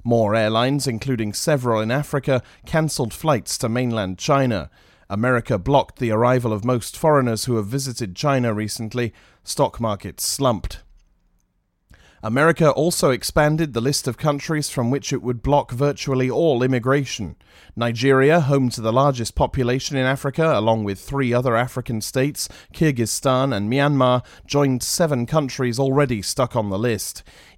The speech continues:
Each has a substantial Muslim population.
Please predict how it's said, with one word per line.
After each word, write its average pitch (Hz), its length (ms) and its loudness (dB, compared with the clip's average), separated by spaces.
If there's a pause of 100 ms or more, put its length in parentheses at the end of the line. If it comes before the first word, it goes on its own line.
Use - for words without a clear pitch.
Each 139 300 -8
has 120 180 -2
a 101 80 -6
substantial 123 720 -2
Muslim 120 500 0
population. 117 800 -2